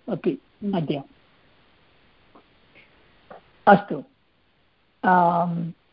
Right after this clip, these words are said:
Speaker 1: तत्र सरिता भगिनी किञ्चित् वदति वा? तदेव किं लिखितमस्ति तस्य, शिष्यस्य प्रश्नः कः, आचार्यः किं वदति एतद्विषये?
Speaker 2: आम्, आ-, आम्, आम्, तत्, तत्र अस्ति, अ,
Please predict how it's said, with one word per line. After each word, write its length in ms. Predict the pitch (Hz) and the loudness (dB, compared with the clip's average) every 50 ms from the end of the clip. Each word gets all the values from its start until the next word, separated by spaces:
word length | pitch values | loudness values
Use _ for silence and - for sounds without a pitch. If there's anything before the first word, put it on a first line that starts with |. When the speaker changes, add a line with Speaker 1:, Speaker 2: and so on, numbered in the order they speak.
| - _ _ | -20 _ _
Speaker 1:
तत्र 320 | - 202 - - 196 190 180 | 2 2 4 6 4 4 4
सरिता 320 | - - 233 240 277 320 | 4 2 2 2 2 -2
भगिनी 280 | 262 190 226 247 240 233 | 0 2 2 2 2 2
किञ्चित् 340 | - 262 226 214 - 190 | 2 0 0 0 -2 0
वदति 340 | 214 202 196 202 190 - 214 | 2 4 4 4 2 2 -2
वा? 120 | 180 170 - _ _ - | -2 -2 -4 _ _ -4
तदेव 400 | - 175 180 175 175 175 170 - - - - _ _ _ _ _ _ _ | -2 2 2 2 2 2 2 0 0 -4 -12 _ _ _ _ _ _ _
किं 120 | - 214 | -4 -2
लिखितमस्ति 680 | 185 170 165 160 - 180 - 190 180 180 165 - - 175 | 0 0 -2 -4 -4 -4 -6 -4 -4 -4 -8 -4 -6 -4
तस्य, 560 | - - 165 - - - 185 170 165 - - _ _ _ _ _ _ _ _ _ _ _ _ _ _ _ _ _ _ _ - | -4 -4 -10 -8 -6 -2 -2 -2 -2 -4 -8 _ _ _ _ _ _ _ _ _ _ _ _ _ _ _ _ _ _ _ 0
शिष्यस्य 420 | - 233 180 - 247 196 - - 208 | 0 0 4 4 2 2 4 0 2
प्रश्नः 360 | - 208 185 - - 214 196 | 2 2 0 0 -2 -2 0
कः, 260 | 185 208 180 160 196 196 196 196 | 0 -2 -2 0 2 4 4 4
आचार्यः 640 | - - 180 190 196 185 - 202 190 185 175 170 196 | 2 0 -4 -6 -8 -6 -2 -2 -2 -2 -2 -6 -8
किं 160 | 180 - 196 | -6 -6 -4
वदति 420 | 190 185 175 170 170 165 _ 185 | -2 0 0 0 0 -2 _ -4
एतद्विषये? 680 | 170 165 160 - 165 170 175 165 165 - - - - - - _ _ _ _ _ _ _ _ _ _ _ _ _ _ _ _ _ _ _ _ _ _ _ _ _ _ _ _ _ _ - | -4 -4 -4 -8 -8 -8 -8 -10 -10 -10 -10 -10 -10 -12 -14 _ _ _ _ _ _ _ _ _ _ _ _ _ _ _ _ _ _ _ _ _ _ _ _ _ _ _ _ _ _ -6
Speaker 2:
आम्, 460 | 247 240 202 - - _ _ _ - 349 | -4 -4 -4 -6 -12 _ _ _ -6 -2
आ-, 300 | 240 214 214 - - 226 | 0 0 0 0 -2 -4
आम्, 120 | 208 214 - - _ _ _ _ _ _ _ | -4 -4 -6 -12 _ _ _ _ _ _ _
आम्, 260 | 247 226 208 196 196 | 2 2 2 2 -2
तत्, 520 | 254 - - - 240 226 233 - _ _ - | -6 -10 0 0 0 0 0 -4 _ _ 0
तत्र 220 | 254 247 247 302 | 0 6 6 6
अस्ति, 440 | 302 302 277 262 - - 294 294 320 | 6 6 4 0 -2 -8 -6 -6 -6
अ, 480 | - - _ - 254 240 240 233 233 | -8 -10 _ -2 0 2 2 0 -2